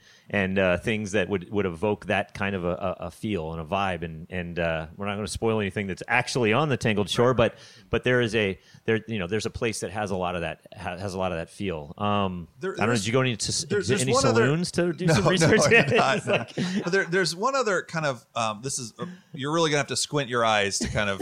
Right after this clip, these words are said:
Speaker 2: uh, <laughs> understand this or, or think about how this relates to Destiny. But we were talking a little bit before we started about travel and, you know, travel experiences and stuff like that. And there's, um,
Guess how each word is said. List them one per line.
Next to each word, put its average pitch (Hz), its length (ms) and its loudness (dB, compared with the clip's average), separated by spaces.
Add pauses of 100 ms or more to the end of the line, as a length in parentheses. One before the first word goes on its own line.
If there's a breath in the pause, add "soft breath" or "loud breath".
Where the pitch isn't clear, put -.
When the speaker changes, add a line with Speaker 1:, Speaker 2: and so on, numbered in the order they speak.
(180)
Speaker 2:
uh, 104 260 4
<laughs> - 40 -8
understand 110 500 -4
this 101 240 -8 (180)
or, 107 280 -4
or 104 40 -6
think 117 220 -8
about 104 160 -2
how 110 140 -4
this 107 180 -6
relates 101 380 -8
to - 80 -18
Destiny. 101 440 -10
But 101 240 -6 (240 loud breath)
we 143 60 -10
were 147 60 -6
talking 131 240 -2
a - 20 -4
little 117 200 -2
bit 104 180 -6
before 110 240 -4
we 101 80 -8
started 98 240 -4
about 90 260 -4
travel 95 380 -4
and, 95 180 -12
you 104 60 -8
know, 92 80 -8
travel 95 300 -6
experiences 98 400 -12
and 92 80 -18
stuff 95 180 -14
like 92 120 -14
that. 92 140 -8
And 104 80 -14
there's, 107 200 -12 (640 loud breath)
um, 98 340 -4